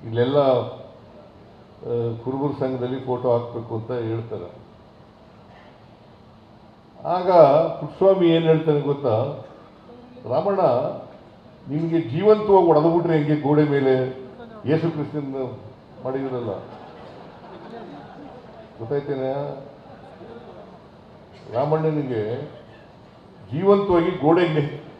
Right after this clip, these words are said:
ಹೊಡೆದು ಬಿಡೋದು, ಮೊಳೆ ಹೊಡೆದು ಬಿಡೋದು, ಯೇಸು ಕ್ರಿಸ್ತನ್ ಮಾಡಿದ್ರಲ್ಲ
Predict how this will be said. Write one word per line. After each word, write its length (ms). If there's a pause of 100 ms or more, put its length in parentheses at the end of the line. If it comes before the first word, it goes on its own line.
ಹೊಡೆದು 220
ಬಿಡೋದು, 220
ಮೊಳೆ 200
ಹೊಡೆದು 240
ಬಿಡೋದು, 500 (1300)
ಯೇಸು 200
ಕ್ರಿಸ್ತನ್ 360
ಮಾಡಿದ್ರಲ್ಲ 480